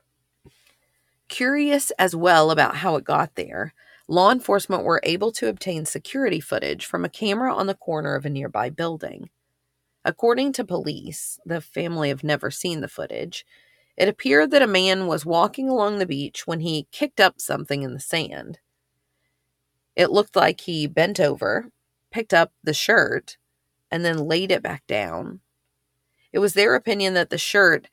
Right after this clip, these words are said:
hadn't been seen previously because it had been buried in the sand, until this man disturbed the sand by walking. Again, that doesn't make sense either, because if that were true,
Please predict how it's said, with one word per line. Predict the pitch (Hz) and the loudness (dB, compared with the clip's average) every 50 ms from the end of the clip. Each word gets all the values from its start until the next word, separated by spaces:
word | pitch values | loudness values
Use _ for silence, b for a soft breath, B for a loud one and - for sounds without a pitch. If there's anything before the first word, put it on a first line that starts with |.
| B B B B | B B B B
hadn't | - 214 196 220 214 - 185 | 0 2 2 2 2 0 -2
been | 190 180 175 | -2 -2 -2
seen | - - 175 160 156 156 | -2 -4 -4 -4 -4 -6
previously | - - 254 262 247 202 175 160 156 - - 156 143 147 151 | -6 -4 -2 -2 -2 -2 -4 -4 -6 -6 -4 -4 -4 -4 -2
because | 156 156 - 160 156 165 | -4 -2 -2 -2 0 0
it | 160 170 | 0 0
had | 175 170 185 165 | 0 0 -2 -2
been | - 147 143 139 131 | -2 -2 -2 -2 0
buried | 135 151 165 180 180 175 170 160 151 | 2 4 6 6 6 6 4 2 0
in | 143 131 | -2 -4
the | - 143 | -4 -8
sand, | - - 214 214 208 165 - - - - 175 170 _ _ _ _ _ _ _ _ _ _ - | -6 -2 -2 0 0 0 -2 -4 -6 -8 -10 -12 _ _ _ _ _ _ _ _ _ _ -6
until | 165 165 156 180 156 151 | -4 -2 2 2 2 2
this | 151 170 185 220 - - | 2 2 0 0 0 0
man | 160 151 143 131 120 | -2 -2 -2 -2 -4
disturbed | 127 143 - - - 170 185 185 185 - | -6 -6 -8 -4 2 4 4 4 2 0
the | - 143 | -8 -8
sand | - - 147 131 120 123 135 131 - | -6 -6 -6 -6 -6 -8 -8 -8 -6
by | - 92 | -6 -4
walking. | 127 147 156 160 151 147 147 _ - - - - - 196 _ _ _ _ _ _ _ _ _ _ _ _ _ _ _ _ _ _ _ _ _ _ _ _ _ _ _ | -4 -2 0 0 0 0 -2 _ -12 -14 -12 -14 -16 -18 _ _ _ _ _ _ _ _ _ _ _ _ _ _ _ _ _ _ _ _ _ _ _ _ _ _ _
Again, | - 185 175 175 220 226 202 - - 139 165 180 165 _ _ _ _ _ _ _ _ _ _ _ _ - | -6 -4 0 2 4 4 4 4 0 -2 -4 -6 -10 _ _ _ _ _ _ _ _ _ _ _ _ -10
that | - 196 240 233 - | -8 -6 -6 -6 -8
doesn't | 202 220 220 - - - - | -8 -8 -6 -6 -6 -6 -4
make | - 185 202 214 - | -6 -6 -6 -6 -10
sense | - - 185 170 175 160 - - - | -8 -6 -4 -4 -4 -6 -10 -12 -14
either, | - 180 196 208 202 - - - - - 185 175 | -12 -10 -10 -8 -8 -8 -10 -10 -8 -8 -8 -8
because | 175 170 - - 180 156 156 - - B B B B B B _ | -8 -8 -4 0 0 0 0 -2 -6 B B B B B B _
if | - 220 254 269 262 - | 0 2 2 2 2 2
that | - 214 196 190 - - | 4 4 6 4 4 2
were | - 175 170 | 0 -2 -2
true, | 165 - - 180 170 156 - - - - 165 165 | -4 -6 -6 -4 -2 -2 -2 -2 -6 -8 -10 -12